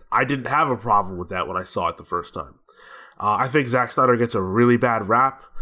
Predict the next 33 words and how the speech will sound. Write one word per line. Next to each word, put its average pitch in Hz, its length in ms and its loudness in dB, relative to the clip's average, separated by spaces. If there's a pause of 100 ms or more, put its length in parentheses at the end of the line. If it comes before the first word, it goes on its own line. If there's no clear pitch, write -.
(120)
I 110 80 -6
think 104 160 -2
a 90 60 -2
lot 110 260 4
of 120 120 0
it 117 80 0
is 110 100 -2
undeserved. 104 640 0 (460)
And 104 360 0
I 120 100 0
don't 131 300 2
think 135 280 0
that 117 120 -2
those 120 220 4
movies 117 320 0
are 87 80 -6
good, 117 400 2 (260)
but 117 120 2
I 123 80 2
don't 127 160 0
think 127 180 -2
that 107 140 -2
that 110 180 -2
means 107 220 -6
that 101 100 -4
every 107 320 -2
single 101 320 -6
thing 104 200 -6
about 98 340 -2
them 95 120 -8
was 85 140 -10
bad. 90 320 -6 (560)
And 208 320 -2